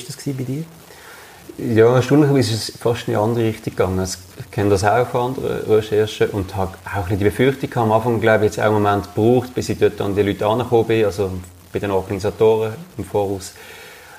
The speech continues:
Speaker 2: ähm, wo, wo da irgendwie Türen aufgemacht haben. Aber als ich dann an dem Aktionstraining war, oder überhaupt in dem Camp, auch dort habe ich dann eher manchmal das Gefühl gehabt, was bin ich jetzt eigentlich? Bin ich jetzt noch Journalist oder bin ich jetzt da schon irgendwie eigentlich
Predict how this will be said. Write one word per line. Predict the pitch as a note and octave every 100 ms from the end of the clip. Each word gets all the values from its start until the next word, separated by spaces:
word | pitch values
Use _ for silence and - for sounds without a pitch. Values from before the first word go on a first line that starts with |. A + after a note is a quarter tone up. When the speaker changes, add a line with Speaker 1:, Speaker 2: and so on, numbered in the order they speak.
| -
Speaker 2:
ähm, | G2+ G2 G2 G#2 G#2+ A#2
wo, | A2
wo | G#2+
da | G#2 G2+ G2+
irgendwie | G2+ G2
Türen | F#2 A2+ A#2
aufgemacht | A#2 - A2+ - A2
haben. | G#2+ A2 -
Aber | A2 G2
als | G#2
ich | G2+
dann | G2+
an | F#2+
dem | F#2+
Aktionstraining | F#2 - G2 G#2 A2+ G#2 G#2+ G#2
war, | - G#2
oder | G2+
überhaupt | F#2+ G2 F#2+
in | G2
dem | F2 F#2
Camp, | F2 F2+ G#2 A2+
auch | F#2+ F#2
dort | F2+ -
habe | F#2+ F#2+
ich | F#2+ F#2
dann | F#2 F#2
eher | G2+
manchmal | G#2 F#2+
das | A2
Gefühl | - G#2+ F#2+ F2+
gehabt, | G2+ F2+ F2+ G#2+ - - - -
was | F2+
bin | - G#2+
ich | G2+
jetzt | A2 -
eigentlich? | A2 F#2+ F#2 F2+
Bin | G2 F#2+
ich |
jetzt | F#2 F#2 G2
noch |
Journalist | F#2 F#2 F#2+ A2+ -
oder | G#2 F#2
bin | G2 F#2+
ich |
jetzt | F#2+ F2+ G#2
da |
schon | G2+ F#2+
irgendwie | F#2+ F#2 F#2+ F#2 - - - - -
eigentlich | - G2+ G2